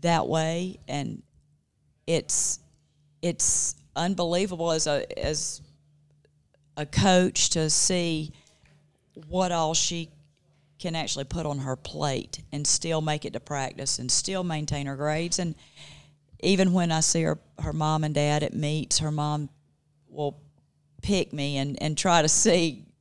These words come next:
if, if I've talked to her to see if she's still involved in all these things. I said, "Yes, ma'am, she's still involved in things." And so, <laughs> but, you know, as a parent, we're, we're always concerned when we feel like our kids are taking on too much. But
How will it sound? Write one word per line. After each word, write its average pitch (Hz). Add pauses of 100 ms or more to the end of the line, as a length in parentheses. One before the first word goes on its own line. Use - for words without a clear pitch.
(120)
if, 170
if -
I've 165
talked 180
to 175
her 175
to 170
see 180
if 170
she's 170
still 165
involved 170
in 165
all 160
these 165
things. 175
I 151
said, -
"Yes, 147
ma'am, 143
she's 240
still 175
involved 123
in -
things." -
And 160
so, 170 (220)
<laughs> -
but, 240
you 277
know, 226
as 202
a 190
parent, 175
we're, 170
we're 175
always 165
concerned 170
when 160
we 160
feel 160
like 156
our -
kids 160
are 160
taking 156
on 139
too 147
much. 135
But -